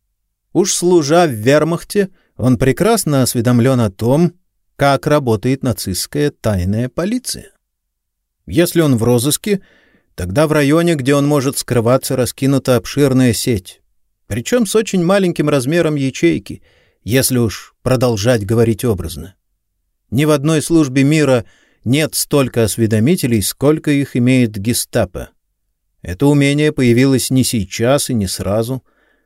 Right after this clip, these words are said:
Этот опыт они приобретали годами.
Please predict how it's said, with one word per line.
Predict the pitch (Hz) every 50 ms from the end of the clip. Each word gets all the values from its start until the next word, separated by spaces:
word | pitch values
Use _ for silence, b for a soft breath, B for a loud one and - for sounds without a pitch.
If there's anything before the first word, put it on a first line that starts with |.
| _
Этот | - 113 151 - 262 214 -
опыт | 208 220 214 240 214
они | - 180 156 160 190
приобретали | 185 175 170 156 135 131 131 - - 131 143 147 143
годами. | 120 127 120 110 117 127 131 127 123 117 95 -